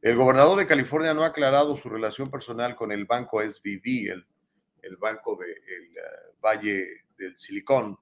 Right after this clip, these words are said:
Va-, Silicon Valley Bank. Resulta que, te voy a contar esto, Gavin Newsom, su graciosa majestad, el emperador californiano, presionó a la Casa Blanca y también al Departamento del Tesoro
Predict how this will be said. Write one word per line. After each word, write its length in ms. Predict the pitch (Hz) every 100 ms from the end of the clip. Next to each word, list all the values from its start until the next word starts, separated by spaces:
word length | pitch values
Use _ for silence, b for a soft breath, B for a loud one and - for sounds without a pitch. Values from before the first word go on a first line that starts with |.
| _
Va-, 240 | 110 110 -
Silicon 400 | - 127 101 98
Valley 320 | 110 113 101
Bank. 300 | 120 143 123 - _ _ _ _ _ _ _ b b
Resulta 500 | 135 135 247 240 214
que, 520 | - 143 156 - - _ _ _ _ _ _ _
te 60 | 104
voy 120 | 120
a 60 | 151
contar 260 | 151 135
esto, 300 | 95 - - _ _ _ _ _ _ _ _
Gavin 420 | 113 160 202 220
Newsom, 520 | 190 135 - 110 117
su 140 | -
graciosa 400 | 107 104 120 131
majestad, 580 | 143 120 104 - 110 104
el 100 | 98
emperador 400 | 92 95 95 101
californiano, 720 | 98 113 101 107 101 95 92 _ _ _ _ _ _
presionó 400 | - 127 147 160
a 40 | 214
la 120 | 214
Casa 240 | 196 -
Blanca 560 | 175 139 123 - 113 -
y 80 | 113
también 260 | 117 123 170
al 80 |
Departamento 540 | 147 120 117 123 147 175
del 140 | 117
Tesoro 680 | - 98 - 175 120 92 -